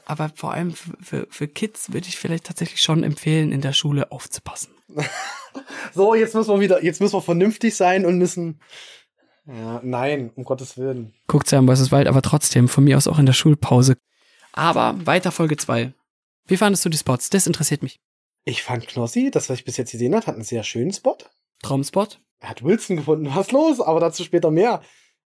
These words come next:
Speaker 2: Dann Nova, auch mega stark. Kann ich mich jetzt erstmal nicht beklagen, würde ich auch nehmen. Bei, wen haben wir noch? Sabrina sah jetzt auch nicht so schlecht aus. Also ich fand eigentlich alle Spots tatsächlich richtig gut.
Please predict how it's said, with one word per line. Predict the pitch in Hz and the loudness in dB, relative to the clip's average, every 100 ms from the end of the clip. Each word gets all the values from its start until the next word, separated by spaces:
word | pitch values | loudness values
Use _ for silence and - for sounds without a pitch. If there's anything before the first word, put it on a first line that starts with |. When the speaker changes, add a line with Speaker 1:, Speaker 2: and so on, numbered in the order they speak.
| _ _ | _ _
Speaker 2:
Dann | 143 147 147 151 151 | 0 0 -2 -4 0
Nova, | 151 165 233 254 262 - | 2 4 2 0 -2 0
auch | 131 160 - - | 2 2 0 -6
mega | 123 127 139 202 214 | -8 -4 -2 -2 -2
stark. | - 202 233 277 _ _ _ _ _ | -4 -4 -4 -10 _ _ _ _ _
Kann | - 151 | -8 -2
ich | 233 254 | 0 0
mich | 233 | 0
jetzt | 233 | 2
erstmal | 226 220 220 | 2 2 2
nicht | 220 | 2
beklagen, | 196 175 165 285 302 220 | 0 2 2 2 0 -2
würde | 214 | -2
ich | 214 | 0
auch | 277 - | 0 2
nehmen. | 277 294 320 311 _ _ _ _ _ - | 2 0 -4 -8 _ _ _ _ _ -4
Bei, | 135 135 135 131 | -2 -2 -2 -4
wen | 135 | -6
haben | 139 | -4
wir | 143 | -4
noch? | 139 185 - - | -4 -4 -8 -18
Sabrina | 120 123 123 156 226 196 | -12 -12 -10 -6 -4 0
sah | 190 | 2
jetzt | 190 - | 0 0
auch | 175 - | -2 -2
nicht | 233 | -4
so | - 233 | -2 -2
schlecht | - 233 233 | -2 -4 -4
aus. | 208 226 269 - _ _ _ _ _ _ _ _ _ _ _ _ _ _ - | -4 -4 -6 -12 _ _ _ _ _ _ _ _ _ _ _ _ _ _ -10
Also | 131 | -10
ich | 131 | -4
fand | 165 | -4
eigentlich | 151 156 151 135 | -2 -4 -4 -4
alle | 165 | -2
Spots | 269 - 285 - | -2 -2 -4 -2
tatsächlich | 190 175 165 147 131 | -2 -2 -4 -8 -12
richtig | 135 - - | -12 -10 -10
gut. | - 165 302 - | -6 -4 -4 -6